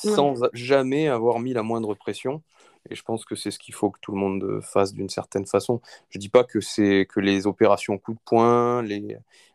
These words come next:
Speaker 2: les militants, les, les gens qui, euh, qui, qui choquent un petit peu, je dis pas
Speaker 1: Mm.
Speaker 2: que c'est une mauvaise chose, hein. Je pense qu'il faut de tout. Mais dans l'influence qu'on a avec notre entourage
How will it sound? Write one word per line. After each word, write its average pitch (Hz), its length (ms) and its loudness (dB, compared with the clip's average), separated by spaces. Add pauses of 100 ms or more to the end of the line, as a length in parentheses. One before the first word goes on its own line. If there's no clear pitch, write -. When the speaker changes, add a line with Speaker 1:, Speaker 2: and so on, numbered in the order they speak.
Speaker 2:
les 107 120 -2
militants, 117 540 2
les, 104 200 0
les 101 180 -6
gens 107 200 -4
qui, 104 320 -10
euh, 98 120 -4
qui, 101 320 -14
qui - 160 -20
choquent - 320 2
un 101 100 0
petit - 200 -10
peu, 127 220 0 (340)
je 98 120 -10
dis 139 100 -8
pas 190 80 6
Speaker 1:
Mm. - 20 -2
Speaker 2:
que 175 60 -4
c'est 117 100 -8
une 104 60 -6
mauvaise 104 280 2
chose, 147 300 0
hein. 117 160 -2
Je - 100 -16
pense - 180 -6
qu'il - 160 -20
faut 123 220 0
de 113 120 -2
tout. 156 300 -8 (400)
Mais 107 240 2
dans 104 180 4
l'influence 123 520 -4
qu'on 113 200 -6
a 107 60 -2
avec 101 260 -6
notre 113 280 -4
entourage 113 560 -2